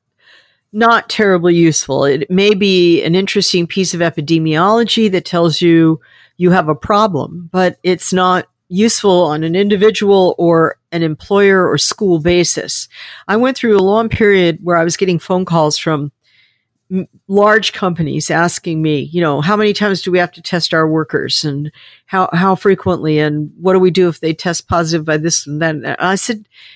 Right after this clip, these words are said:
"If you're gonna think that you can open your business, your factory, your production center, your financial business, whatever it may be, and have everybody back in the office or on the factory floor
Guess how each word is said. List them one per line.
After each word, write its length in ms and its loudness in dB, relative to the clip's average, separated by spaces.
"If 180 -2
you're 140 0
gonna 280 0
think 440 -4
that 240 0
you 80 0
can 320 -6
open 400 0
your 220 4
business, 840 0
your 120 -8
factory, 640 -2
your 440 2
production 520 -2
center, 420 0
your 520 -2
financial 480 -2
business, 460 0
whatever 320 2
it 100 0
may 200 0
be, 340 2
and 80 -2
have 180 2
everybody 440 2
back 280 -2
in 80 -4
the 120 -2
office 500 -2
or 140 0
on 100 0
the 60 -2
factory 500 -2
floor 480 0